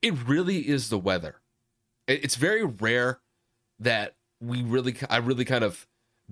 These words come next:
base my analysis off of the weather. But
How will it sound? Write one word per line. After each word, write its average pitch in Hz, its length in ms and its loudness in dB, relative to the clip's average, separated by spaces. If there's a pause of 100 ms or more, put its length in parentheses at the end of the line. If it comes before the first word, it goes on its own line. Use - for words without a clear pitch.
(120)
base 123 320 0
my 104 400 2 (560)
analysis 101 640 0 (500)
off 104 200 0
of 87 120 -8
the 98 100 -2
weather. 90 480 -4 (1080)
But 101 300 0